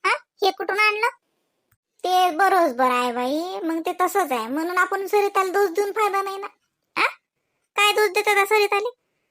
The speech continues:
माणूसच असा असला काय कामाचा? हं? आम्ही नाही म्हणत माय बापाला तर दे, काहून दे? ते हिच्या बायकोच्या पहिले ते आहेत, ते हिचीच सेवा कर. पण चुकलं असेल तर चुक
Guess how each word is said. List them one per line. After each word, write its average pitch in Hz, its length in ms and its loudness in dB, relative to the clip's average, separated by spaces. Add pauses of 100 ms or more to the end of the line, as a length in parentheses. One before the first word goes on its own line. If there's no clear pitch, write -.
(300)
माणूसच 381 440 2
असा 370 300 2
असला 466 300 0
काय 381 320 0
कामाचा? 403 380 -2 (400)
हं? 440 160 4 (460)
आम्ही 302 280 2
नाही 392 180 2
म्हणत 403 300 2 (460)
माय 311 180 4
बापाला 302 320 2
तर 294 260 0
दे, 269 160 -4
काहून 339 320 0
दे? 440 200 -4 (320)
ते 320 120 6
हिच्या 320 160 2
बायकोच्या 320 480 2
पहिले 330 260 2
ते 330 260 4
आहेत, 269 180 2
ते - 360 -6
हिचीच 339 260 2
सेवा 370 300 4
कर. 339 200 2 (540)
पण 415 240 4 (1040)
चुकलं 415 420 4
असेल 427 240 2
तर 370 60 2
चुक - 200 0